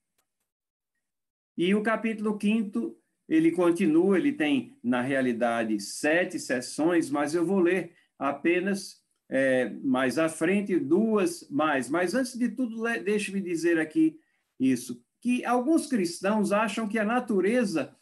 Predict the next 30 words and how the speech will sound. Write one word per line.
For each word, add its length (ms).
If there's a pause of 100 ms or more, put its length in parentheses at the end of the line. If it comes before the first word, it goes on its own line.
(100)
é 120
um 120
sistema 520
fechado, 880
fora 400
do 160
controle 440
de 100
Deus. 720 (240)
Será 200
que 80
você 120
nunca 240
pensou 500
assim? 460 (1040)
Eu, 180
de 80
vez 280
em 140
quando, 460 (280)
eu 160
me 120
pego 360
pensando 760
assim, 520
não 120
é? 80
A 80
gente 260
vai, 340